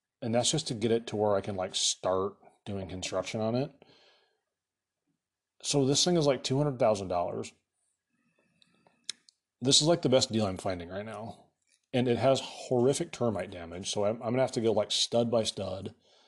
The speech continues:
Uh, or my framers are gonna have to go stud by stud and, like, replace the ones that are rotten, which is gonna be lots of 'em. They're gonna have to replace, like, half the joists, the floor, the floor joists.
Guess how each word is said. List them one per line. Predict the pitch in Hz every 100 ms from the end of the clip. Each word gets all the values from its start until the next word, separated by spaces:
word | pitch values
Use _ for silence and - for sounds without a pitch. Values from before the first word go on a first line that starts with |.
| _ _ _ _
Uh, | 120 104 95
or | 110 104
my | 98
framers | - 113 117 113
are | 101
gonna | 107
have | 107
to | 101
go | 101
stud | - 110 107
by | 107
stud | - 101 95
and, | 98
like, | 92 -
replace | 98 95 120 120 -
the |
ones | 117 113
that | 110
are | 104
rotten, | 90 92 95 95
which | 95 104
is |
gonna | 107 117
be | 117
lots | 104 92 -
of | 110
'em. | 110 113 - _ - - -
They're | - 120
gonna | 135
have | 139
to | -
replace, | 120 117 120 113
like, | 110 104
half | - 110 -
the | 117
joists, | 95 101 95 101 - -
the | -
floor, | - 117 117
the | 113
floor | 104 113 107
joists. | 101 107 110 - -